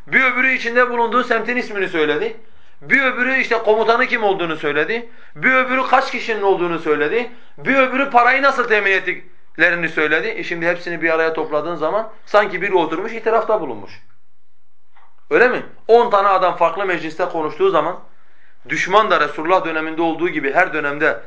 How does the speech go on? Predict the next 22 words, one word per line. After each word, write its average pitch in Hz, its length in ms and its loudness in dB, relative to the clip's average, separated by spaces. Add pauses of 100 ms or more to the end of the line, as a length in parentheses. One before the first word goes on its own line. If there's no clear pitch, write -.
Müslümanları 139 580 -4
gözetiyorsa 196 760 -2 (280)
o - 120 0
zaman 160 300 0
bu 170 220 -8
küçük 147 320 -8
bilgi 151 260 -6
kırıntılarını 147 720 -2 (240)
yan 160 180 4
yana 160 280 0
koyduğumuz 147 420 -2
zaman 160 280 0
ne 208 60 4
olur? 190 260 2 (320)
Küçük 143 260 -8
bilgi 139 180 -6
kırıntılarını 135 540 0
yan 147 140 0
yana 143 240 -2
koyduğumuz 135 380 -6
zaman 135 200 -2
sanki 208 720 0